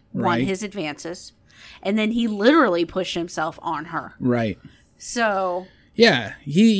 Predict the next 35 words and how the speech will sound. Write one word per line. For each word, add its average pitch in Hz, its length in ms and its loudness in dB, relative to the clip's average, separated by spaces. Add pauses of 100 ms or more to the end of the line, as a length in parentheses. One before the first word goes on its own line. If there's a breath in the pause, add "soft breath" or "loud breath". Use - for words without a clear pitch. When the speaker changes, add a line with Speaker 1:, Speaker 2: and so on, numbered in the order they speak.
Speaker 2:
he's 214 140 4
a 180 100 6
definite 143 540 0
bad 123 260 0
guy. 107 400 -2
Um, 123 380 -2 (320 loud breath)
I 175 260 -4
didn't 147 260 0
like 135 240 0
Michael 127 320 -4
Fassbender's 120 600 -4
character. 113 420 0 (760 loud breath)
Speaker 1:
Uh, 349 500 2 (300 loud breath)
I, 320 260 2
I 285 120 -2
wasn't 330 300 -2
a - 40 -8
fan. 226 520 -6
Speaker 2:
He 180 160 4
screwed 143 380 2
everything 117 500 -6
up. 95 160 -8 (340 loud breath)
Speaker 1:
Well, 311 320 0
that 262 140 -2
was 247 160 -12
what 240 120 -8
he 240 80 -10
was 226 180 -10
supposed 165 320 -12
to - 80 -14
do, 170 400 -10
Speaker 2:
I 127 120 2
Speaker 1:
you 180 40 4
Speaker 2:
know, 165 120 2
Speaker 1:
know, 170 280 0